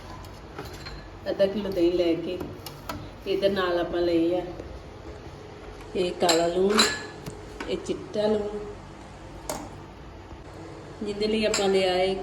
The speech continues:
ਕਾਲਾ ਲੂਣ, ਇਹ ਚਿੱਟਾ ਲੂਣ ਤੇ ਥੋੜ੍ਹਾ ਜਿਹਾ ਆਪਾਂ ਲਿਆ ਹੈ ਸਾਬਤ ਧਨੀਆ। ਇਹਨੂੰ ਆਪਾਂ ਥੋੜ੍ਹਾ ਜਿਹਾ ਤਵੇ ਦੇ ਉੱਪਰ ਰੋਸਟ ਕਰ ਲਿਆ ਸੀ ਤੇ ਹੱਥ ਦੇ ਨਾਲ ਮਸਲ ਲਾਂਗੇ।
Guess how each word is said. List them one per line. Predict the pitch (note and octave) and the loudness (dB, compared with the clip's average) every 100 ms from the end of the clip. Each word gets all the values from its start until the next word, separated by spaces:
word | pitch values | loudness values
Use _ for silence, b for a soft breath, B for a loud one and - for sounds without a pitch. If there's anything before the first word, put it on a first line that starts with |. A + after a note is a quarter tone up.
| - - - - - | -6 -10 -12 -14 -2
ਕਾਲਾ | F#3+ F3 F3 | 2 4 4
ਲੂਣ, | F#3 F#3+ G#3+ G#3+ - - - - - - - - | 2 -2 -4 -6 -6 2 2 2 -2 -12 -14 -2
ਇਹ | F#3 F#3+ F#3+ | 0 0 0
ਚਿੱਟਾ | F#3 - G#3 | -4 -2 0
ਲੂਣ | A3 G#3+ G#3+ G#3+ - - - - - - - - - | 0 0 -2 -4 -10 -14 -16 -16 -16 -14 -14 -12 -8
ਤੇ | F#3 - | -6 0
ਥੋੜ੍ਹਾ | F#3+ G3 | 4 6
ਜਿਹਾ | G3+ G3+ | 4 2
ਆਪਾਂ | G3 F3+ | 0 0
ਲਿਆ | F3+ F3 | 0 2
ਹੈ | F3+ F3+ | 0 0
ਸਾਬਤ | F3+ E3+ D#3+ - - | -2 -2 -2 -4 -2
ਧਨੀਆ। | F3 E3+ - G#3+ - - - - - B B - - - G3 | 2 2 2 -4 -8 -12 -14 -16 -16 B B -14 -14 -12 -6
ਇਹਨੂੰ | G3+ G#3+ | 0 0
ਆਪਾਂ | G#3+ G3+ | 0 0
ਥੋੜ੍ਹਾ | G3+ G#3 G#3 | 0 2 2
ਜਿਹਾ | G#3 G#3 G#3 G#3 G3+ - - - - - - - - | 2 2 4 2 -2 -6 -8 -10 -10 -10 -10 -14 0
ਤਵੇ | F#3+ F3+ | 2 2
ਦੇ | F3+ | 0
ਉੱਪਰ | F3 F#3 | 0 0
ਰੋਸਟ | F3+ F3 E3+ - | 2 2 0 -2
ਕਰ | E3+ D#3+ | -2 0
ਲਿਆ | D#3+ G3 | 2 2
ਸੀ | G#3+ G#3+ - - - - - - - - - | 2 -2 -6 -10 -14 -16 -14 -14 -14 -14 -6
ਤੇ | G3 | 0
ਹੱਥ | F3+ E3 | 2 2
ਦੇ | E3 | 2
ਨਾਲ | E3 E3 E3+ | 2 4 2
ਮਸਲ | E3 E3 E3 | 0 -2 0
ਲਾਂਗੇ। | F3 F#3 F#3 | 0 -2 -4